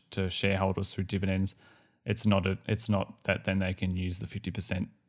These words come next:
the re-, the remainder to just do share buybacks and things like that to help investors. So it doesn't look like it, or I haven't seen anything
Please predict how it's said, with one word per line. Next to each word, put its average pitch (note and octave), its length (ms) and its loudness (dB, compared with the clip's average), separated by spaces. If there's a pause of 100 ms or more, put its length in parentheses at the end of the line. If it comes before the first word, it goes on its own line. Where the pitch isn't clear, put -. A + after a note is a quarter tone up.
(140)
the A2+ 140 4
re-, F#2+ 140 2
the A2 140 4
remainder F#2+ 460 2
to F#2+ 160 -2
just - 400 -2
do F#2+ 120 0
share F2+ 260 -2
buybacks F#2 520 -4
and F#2+ 80 -2
things F#2+ 200 -2
like F#2+ 180 -4
that F2+ 200 -2 (480)
to A2 80 -2
help F2+ 240 -2
investors. F#2+ 500 0
So F#2+ 120 4
it G2+ 60 0
doesn't A2 240 6
look A2 180 0
like G2+ 240 2
it, - 180 2
or G2+ 180 0
I G2 120 2
haven't G#2 240 2
seen F#2+ 260 2
anything F#2 380 -4